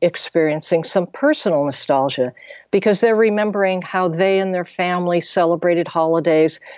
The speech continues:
or what it was like going to school in the mid-nineteen fifties. That phenomenon would be very, very different for a younger person, for example, a, a member of the millennial generation.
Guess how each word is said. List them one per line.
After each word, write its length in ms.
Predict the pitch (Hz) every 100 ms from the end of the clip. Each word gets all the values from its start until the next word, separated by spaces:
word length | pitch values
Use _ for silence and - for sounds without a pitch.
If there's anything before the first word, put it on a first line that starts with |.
| -
or 200 | - 170
what 200 | 165 185
it 80 | 190
was 200 | 175 -
like 300 | 160 170 165
going 300 | 170 165 170
to 140 | - 160
school 580 | - 156 156 160 160
in 500 | - 170 165 160 160
the 80 | 151
mid-nineteen 720 | 165 156 147 160 151 - 160
fifties. 580 | - 160 - 160 151 - - - _ _ _
That 440 | 165 151 247 311 -
phenomenon 600 | 254 202 175 170 170 170
would 120 | 175
be 120 | 202
very, 360 | 185 247 294 285
very 240 | 226 185
different 400 | 170 165 165 160
for 240 | - 180 160
a 80 |
younger 360 | 160 202 220 190
person, 480 | - 143 - 139 254
for 220 | - 165
example, 680 | 165 - 175 170 170 156 143
a, 100 | 160
a 60 | 147 _ _ -
member 420 | 156 170 180 160
of 180 | 151 151
the 80 | 151
millennial 540 | 151 156 208 240 147
generation. 640 | - 143 131 127 - 131